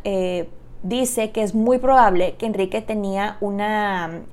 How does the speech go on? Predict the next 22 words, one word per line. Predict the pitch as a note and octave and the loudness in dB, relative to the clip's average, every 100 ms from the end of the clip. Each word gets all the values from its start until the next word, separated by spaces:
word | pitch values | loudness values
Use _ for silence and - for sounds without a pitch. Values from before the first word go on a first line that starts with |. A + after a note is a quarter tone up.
| - | -10
encefalopatía | G#3 G3 F#3+ F#3 F3+ F3 F3 - F#3+ F3+ - G3+ F#3 F3+ F3+ F3+ F3+ F3 F3 - G3 A3 B3 | -6 -4 -4 -4 -6 -8 -8 0 2 2 -2 0 2 2 0 2 2 0 -4 -4 -4 -2 0
traumática | A#3 F#3 F#3+ - - A3 | 0 0 -2 -2 -2 0
crónica, | F#3+ G3+ D4 G#4 C#5+ - - - - - - | 0 0 0 0 -2 -8 -16 -16 -16 -10 4
que | C4+ C#4+ D4+ | 6 6 4
si | C4 | 0
no | A#3+ | 0
saben | A3+ A#3+ B3+ | 0 0 0
qué | B3 A3+ | 2 2
es, | |
les | A3 A3+ | 2 0
explico. | A#3+ - A#3 G#3 | -2 -2 0 4
Es | - A#3 | 4 4
el | B3+ | 2
término | C4 C4+ D4+ | 2 2 2
que | D4+ | 2
se | D4 | 0
utiliza | C4+ A3+ A3+ B3+ | 0 -2 0 0
para | B3+ B3 A3+ G#3+ | 2 4 4 4
describir | - F#3+ G#3+ - G#3 G#3 A#3 B3 - | 0 -2 -2 -2 -4 -2 -2 -2 -2
una | A3+ A#3 A#3+ | -2 -2 -2
degeneración | A3+ - G3+ G3 G#3 G#3 | -2 -2 -2 0 -2 -2
cerebral | A3 A3+ G3+ G#3 | 0 2 4 2